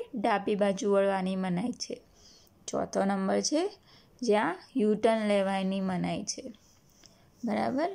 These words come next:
પાંચમા નંબર ઉપર છે કે ઓવરટેક કરવાની મનાઈ છે. છઠ્ઠા નંબર ઉપર છે પાર્કિંગની મનાઈ છે. બરાબર, પછી જુઓ આગળ, તો જુઓ, સાતમા નંબર ઉપર છે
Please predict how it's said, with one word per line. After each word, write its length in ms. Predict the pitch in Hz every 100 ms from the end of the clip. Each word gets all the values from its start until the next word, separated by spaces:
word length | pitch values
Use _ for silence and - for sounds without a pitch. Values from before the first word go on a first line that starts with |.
| -
પાંચમા 440 | 247 190 190 196 202
નંબર 340 | 202 202 208
ઉપર 340 | 202 202 208
છે 280 | 202 - 233
કે 360 | 214 233 370 - - - - - -
ઓવરટેક 640 | 226 226 220 226 220 -
કરવાની 480 | 214 196 190 185 185
મનાઈ 400 | 180 180 170 -
છે. 320 | - - - - _ _ - - - - _ _ _ -
છઠ્ઠા 400 | 208 175 208 196
નંબર 360 | 190 190 190
ઉપર 420 | 190 185 - 190 185
છે 320 | 185 285 427 - - _ _
પાર્કિંગની 680 | 214 202 208 214 208 208 202
મનાઈ 420 | 190 180 - -
છે. 240 | - - - - - - - _ _ -
બરાબર, 420 | 214 - 302 415 - -
પછી 280 | - - 208
જુઓ 320 | 240 302 269
આગળ, 520 | 208 208 202 190 269 - - - - - 87 85 85 - _ _ _ _ _ - - _ _
તો 120 | 240
જુઓ, 300 | 233 320 269
સાતમા 480 | 233 262 220 214 220
નંબર 420 | 214 220 208 220
ઉપર 360 | 220 214 240 226
છે 260 | 226 294